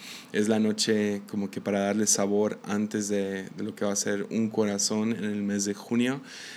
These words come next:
Y, ah, ya va a ser otro, otro evento muy especial. Estoy tan emocionado y de estar con Kimi y Jaguar este, este fin de semana va a ser divertido. Entonces,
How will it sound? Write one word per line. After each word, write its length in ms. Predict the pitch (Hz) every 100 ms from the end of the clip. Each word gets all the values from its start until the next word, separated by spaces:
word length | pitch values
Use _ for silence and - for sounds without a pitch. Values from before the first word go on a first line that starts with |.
| - -
Y, 340 | 110 104 101
ah, 320 | 95 95 95 92 - - -
ya 320 | 104 117 110
va 120 | 101
a 20 |
ser 220 | 110 117 104
otro, 500 | 101 110 110 101 101 - -
otro 240 | - - 113
evento 320 | 104 104 101
muy 240 | 107 104
especial. 640 | 107 104 98 - 98 98 98
Estoy 480 | - - 107 101 101 - - - - -
tan 160 | 113 123
emocionado 760 | 120 107 107 104 101 101 101
y 400 | - 101 98 95 95 - -
de 100 | -
estar 320 | 98 - 104 104
con 280 | 104 101
Kimi 440 | 98 110 107 104 101
y 20 |
Jaguar 480 | 101 101 101 98 98
este, 400 | 98 101 98 101 -
este 220 | - -
fin 140 | 107 104
de 80 |
semana 340 | 98 101 101 98
va 60 |
a 40 | 98
ser 220 | - 101
divertido. 580 | 104 101 98 113 110 113
Entonces, 560 | 110 104 - 104 -